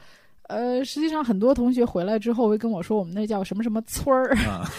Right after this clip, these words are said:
Speaker 1: <laughs> 因为其实美国除了在芝加哥、纽约这种大城市啊，高楼林立的，
Speaker 2: 嗯。
Speaker 1: 其实很多的学校是建在郊区的。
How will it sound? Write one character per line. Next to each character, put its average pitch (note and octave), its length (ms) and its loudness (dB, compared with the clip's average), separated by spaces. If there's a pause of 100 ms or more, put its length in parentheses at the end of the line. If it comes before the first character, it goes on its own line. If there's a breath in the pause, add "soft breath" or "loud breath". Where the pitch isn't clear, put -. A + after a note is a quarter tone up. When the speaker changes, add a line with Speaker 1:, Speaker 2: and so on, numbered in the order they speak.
Speaker 1:
<laughs> - 160 -12
因 B3 60 -2
为 D#4+ 100 2
其 D4+ 100 4
实 E4+ 120 10
美 C#4 120 4
国 A#3 140 6
除 A#3+ 180 2
了 B3 120 6
在 A#3+ 160 0
芝 A3+ 140 -8
加 A#3 220 0
哥、 A#3 160 -2
纽 G#3+ 180 -2
约 G3 180 0
这 A#3 100 -2
种 F3+ 180 -6
大 A#3+ 160 -2
城 F3+ 220 -8
市 F3+ 200 -8
啊， E3 240 -6
高 G#3+ 160 4
楼 G3+ 140 0
林 F#3+ 240 -4
立 G3+ 160 -2
的， G#3+ 140 -4
Speaker 2:
嗯。 F#3 60 -6 (260 loud breath)
Speaker 1:
其 - 260 -2
实 F4 60 0
很 E3+ 380 -6
多 A#3 180 4
的 D#4+ 80 2
学 G3 180 -2
校 A3+ 200 -4
是 A3+ 120 -6
建 B3 220 -4
在 A3 100 -2
郊 C4+ 220 0
区 C#4+ 260 -6
的。 B3 160 -4